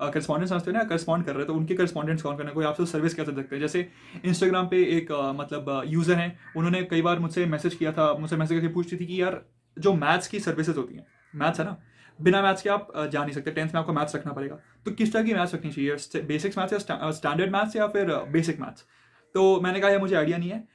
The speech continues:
but मैंने ईमेल किया है एएफएमसी को, मुझे कोई रिप्लाई नहीं आया, ठीक है? तो मैंने कैसे ईमेल किया था, उसी के लिए मैं आपके सामने क्या पेज डाल रहा हूँ, आप उसमें देखिए, उस पेज के अंदर सारे इनके करेस्पॉन्डेंट्स हैं, फ़ोन नंबर दिया हुआ है, ईमेल दिया हुआ है, आप सारे अपने क्वेरीज वहाँ पे क्लियर कर सकते हैं।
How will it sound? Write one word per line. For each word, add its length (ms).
but 120
मैंने 180
ईमेल 340
किया 240
है 180
एएफएमसी 560
को, 100
मुझे 220
कोई 180
रिप्लाई 280
नहीं 100
आया, 160
ठीक 80
है? 60
तो 60
मैंने 140
कैसे 260
ईमेल 200
किया 120
था, 100
उसी 300
के 80
लिए 100
मैं 100
आपके 160
सामने 200
क्या 120
पेज 280
डाल 120
रहा 100
हूँ, 160
आप 100
उसमें 200
देखिए, 320
उस 120
पेज 200
के 80
अंदर 120
सारे 260
इनके 180
करेस्पॉन्डेंट्स 580
हैं, 300
फ़ोन 140
नंबर 220
दिया 180
हुआ 200
है, 160
ईमेल 160
दिया 120
हुआ 100
है, 60
आप 60
सारे 160
अपने 180
क्वेरीज 360
वहाँ 120
पे 80
क्लियर 220
कर 100
सकते 260
हैं। 160